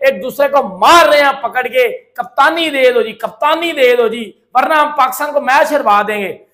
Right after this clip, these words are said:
जिस तरह हम रात इन-, परसों इंडिया को इससे ये मैच हारे हैं, मुझे ये दुख नहीं है इंडिया से हारे हैं, मुझे ये दुख है कि इनकी क्रिकेट का बेड़ा गर्क हो गया हुआ है। इसके ऊपर बात करेंगे। और बाबर आजम,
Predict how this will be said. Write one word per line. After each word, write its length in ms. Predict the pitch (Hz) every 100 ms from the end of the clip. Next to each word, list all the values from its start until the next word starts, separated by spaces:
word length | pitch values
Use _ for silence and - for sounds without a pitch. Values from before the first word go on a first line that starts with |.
| _ _ _
जिस 120 | 214 214
तरह 100 | 277
हम 100 | 247
रात 340 | 220 254 277
इन-, 120 | 262 254
परसों 380 | - 226 294
इंडिया 280 | 294 294 330
को 100 | 311
इससे 260 | 294 - 269
ये 100 | 247
मैच 340 | 226 254 -
हारे 180 | 202 196
हैं, 240 | 196 - - _ _ _ -
मुझे 120 | 220
ये 140 | 294 302
दुख 220 | 294 294
नहीं 200 | 311 359
है 400 | 311 165 - - _ _ _ _ _ _ 247
इंडिया 280 | 269 294 285
से 140 | 262
हारे 200 | 233 247
हैं, 60 | 220
मुझे 220 | 240 262
ये 220 | 262 320
दुख 260 | 311 302 320
है 100 | 339
कि 120 | 339
इनकी 180 | 330 339
क्रिकेट 500 | - 294 294 349 320
का 100 | 285
बेड़ा 360 | 190 269 302
गर्क 420 | 185 131 277 349
हो 180 | 269 247
गया 100 | 247
हुआ 180 | 214 180
है। 120 | 151 - _ _ -
इसके 180 | - 311
ऊपर 140 | 311
बात 260 | 294 285 285
करेंगे। 300 | 285 285 277 - - _ _ _ _ _ 202
और 120 | 240
बाबर 380 | 190 226 269 262
आजम, 240 | 254 254